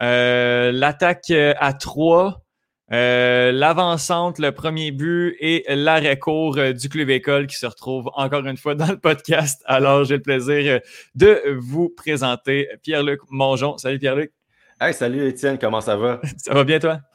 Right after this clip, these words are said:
Speaker 2: Hey, ça va super bien, super belle introduction, euh, dix sur dix.
Speaker 1: Tu te, tu t'identifies à, à, au premier trio, à, au trio
Speaker 2: Hmm.
Speaker 1: de baseball ou à l'attaque à trois ? C'était plus, euh, pour représenter le soccer,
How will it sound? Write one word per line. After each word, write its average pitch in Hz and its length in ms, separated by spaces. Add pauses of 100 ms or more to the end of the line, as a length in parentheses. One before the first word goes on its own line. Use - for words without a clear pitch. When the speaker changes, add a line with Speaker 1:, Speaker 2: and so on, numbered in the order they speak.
(280)
Speaker 2:
Hey, 110 100
ça 110 120
va 113 100
super 120 300
bien, 117 160
super 160 380
belle 147 160
introduction, 117 680
euh, 98 140
dix 123 280
sur 104 160
dix. 107 380 (200)
Speaker 1:
Tu - 240
te, 123 560
tu 117 60
t'identifies 143 680
à, 120 600
à, 110 60
au 127 60
premier 143 260
trio, 147 560
à, 117 600
au 120 100
trio 131 300
Speaker 2:
Hmm. 135 60
Speaker 1:
de 131 120
baseball 160 500
ou 139 120
à 120 80
l'attaque 139 340
à 120 100
trois ? 139 280
C'était 127 160
plus, 156 240
euh, 113 580
pour 110 180
représenter 113 420
le 120 40
soccer, 104 460